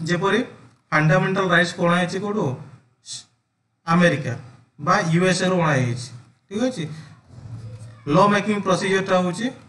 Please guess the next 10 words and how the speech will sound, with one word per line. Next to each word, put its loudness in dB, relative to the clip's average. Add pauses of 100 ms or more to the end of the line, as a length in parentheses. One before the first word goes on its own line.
(320)
ୟୁ 0
କେ, 0 (560)
ଠିକ୍ -4
ଅଛି। -4
କନକରେଣ୍ଟ 2
ଲିଷ୍ଟ -2
ହଉଛି 0 (720)
ଅଷ୍ଟ୍ରେଲିଆ, 0 (1500)
ଅଷ୍ଟ୍ରେଲିଆ 0
ହଉଛି 0